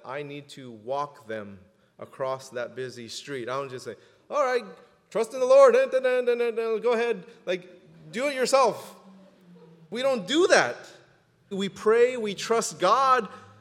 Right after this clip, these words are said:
That doesn't give us license to be naive.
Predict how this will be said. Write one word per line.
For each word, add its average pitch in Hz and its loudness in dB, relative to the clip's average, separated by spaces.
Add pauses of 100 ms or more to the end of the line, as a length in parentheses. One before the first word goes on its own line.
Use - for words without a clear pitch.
(140)
That 160 -6
doesn't 208 -2
give 170 -6
us 170 -6
license 165 -6
to 151 -8
be 156 -10 (120)
naive. 131 -6